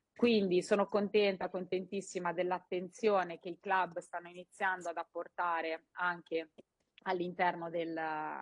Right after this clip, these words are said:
del calcio femminile, soprattutto sotto questo punto di vista, delle tutele e degli aiuti che ci stanno dando, ma soprattutto sono contenta, Ali, di tutto quello che stai facendo e soprattutto della spinta, della spinta evoluzionistica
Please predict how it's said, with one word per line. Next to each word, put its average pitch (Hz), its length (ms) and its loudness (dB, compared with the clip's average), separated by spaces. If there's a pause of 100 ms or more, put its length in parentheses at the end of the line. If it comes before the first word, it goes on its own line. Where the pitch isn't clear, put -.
(220)
del 160 200 -4
calcio 175 260 -2
femminile, 170 540 -2
soprattutto 175 540 -4
sotto 165 320 -4
questo 170 300 -2
punto 170 280 -4
di 175 120 0
vista, 190 440 2 (320)
delle 180 300 4
tutele 180 680 2
e 170 100 -4
degli 170 180 -4
aiuti 190 320 -2
che 185 100 -4
ci 185 120 -14
stanno 180 300 -6
dando, 190 340 0
ma 180 100 -4
soprattutto 180 840 -2 (320)
sono 185 240 -2
contenta, 190 640 2
Ali, 180 420 2
di 165 400 -6
tutto 185 220 -12
quello 185 280 -4
che 180 100 -12
stai 175 220 -8
facendo 196 920 -2
e 175 120 -6
soprattutto 180 920 -2 (220)
della 185 280 -2
spinta, 175 1080 -2
della 185 340 0
spinta 226 420 -2
evoluzionistica 202 1080 -2